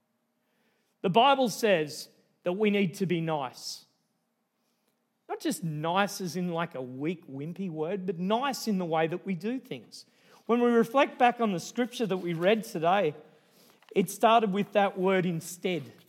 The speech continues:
right down towards the end of our verse. Because the "instead" is powerful, because it actually says, "Hey, there are aspects as a human being we need to change."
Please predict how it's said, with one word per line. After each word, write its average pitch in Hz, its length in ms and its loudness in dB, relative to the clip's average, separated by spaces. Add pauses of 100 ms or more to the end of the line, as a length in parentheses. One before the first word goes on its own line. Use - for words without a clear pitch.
(560)
right 180 280 0
down 180 260 -2
towards 165 380 -6
the 156 100 -4
end 160 100 -4
of 143 120 -2
our 143 120 0
verse. 147 500 -10 (1600)
Because 220 560 0 (260)
the 208 160 2
"instead" 254 460 4
is 233 160 0
powerful, 202 580 2
because 165 380 -4
it 196 80 0
actually 233 560 0
says, 190 460 -2
"Hey, 202 460 -2
there 214 300 2
are 202 80 2
aspects 214 640 -4
as 165 100 -6
a 180 60 -4
human 170 360 -6
being 156 260 -4
we 175 100 -4
need 160 180 -4
to 110 60 -20
change." - 640 -14